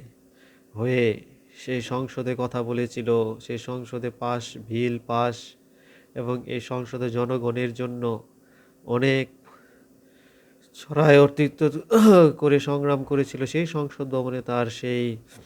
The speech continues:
বহনকারী লাশ এখন পৌঁছে গেছে। আর কিছুক্ষণ পরেই তার জানাজা শুরু হয়ে যাবে এবং এই জানাজার জন্য দেশ দেশান্তর থেকে, টেকনাফ থেকে তেঁতুলিয়া,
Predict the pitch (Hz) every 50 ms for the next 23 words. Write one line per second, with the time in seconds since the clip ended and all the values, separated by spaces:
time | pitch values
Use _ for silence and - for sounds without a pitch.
0 | _ _ _ - 117 120 127 127 127 123 120 131 127 123 120 117 117 120 120 117
1 | 113 - - - - 117 110 - 120 117 110 - 120 120 113 - - 123 117 110
2 | 113 110 - - 113 113 113 110 107 110 - _ _ _ _ _ _ _ _ _
3 | _ _ _ - 120 120 123 117 117 - 131 120 - 139 135 - - 143 139 135
4 | - 143 139 143 143 143 143 143 143 139 127 131 135 135 143 143 131 143 147 143
5 | - 143 135 135 127 135 139 139 131 139 135 120 135 139 135 135 127 123 104 -
6 | - _ _ _ _ _ _ _ _ _ _ _ _ _ _ _ - 127 127 120
7 | 127 131 131 135 131 131 123 123 127 127 135 139 127 139 139 135 131 - 139 135
8 | 135 135 135 135 131 127 113 131 131 135 135 131 - - - - - - - _
9 | _ _ _ _ _ _ _ - - 110 117 123 - 143 139 139 139 - 147 143
10 | 135 - - 139 131 - 143 143 143 139 135 123 113 - - - _ _ _ _
11 | _ _ _ _ _ _ _ _ _ _ _ _ _ _ _ _ _ - 139 135
12 | 135 - - 139 143 139 143 - - 147 143 151 139 147 143 143 - 143 135 139
13 | 139 131 131